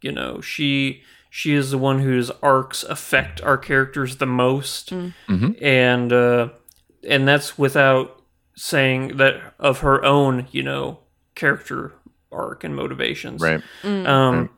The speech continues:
Speaker 1: yeah, I thought Natalie Portman was amazing in this. Uh, King Valkyrie,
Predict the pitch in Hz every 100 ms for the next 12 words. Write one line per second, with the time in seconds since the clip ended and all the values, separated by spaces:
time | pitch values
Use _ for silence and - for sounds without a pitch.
0 | _ - 151 131 139 196 220 160 123 135
1 | 139 127 123 143 127 - 50 - - 139
2 | 135 135 - 57 58 - - - - -
3 | 50 50 - _ _ _ - - _ -
4 | - 214 214 208 190 160 175 175 180 196
5 | 190 190